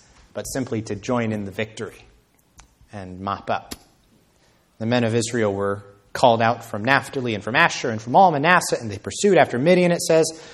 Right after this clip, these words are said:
Ephraim also is gonna be called out in verse twenty-four, which is related to the next episode.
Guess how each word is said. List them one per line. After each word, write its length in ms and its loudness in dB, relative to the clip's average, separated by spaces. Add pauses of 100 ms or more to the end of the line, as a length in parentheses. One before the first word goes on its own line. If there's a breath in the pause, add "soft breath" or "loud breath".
(140 loud breath)
Ephraim 440 4
also 260 4
is 100 -2
gonna 120 -4
be 100 0
called 240 6
out 120 6
in 100 -6
verse 160 -2
twenty-four, 880 4
which 240 -8
is 120 -8
related 280 -4
to 80 -14
the 60 -12
next 300 -8
episode. 440 -8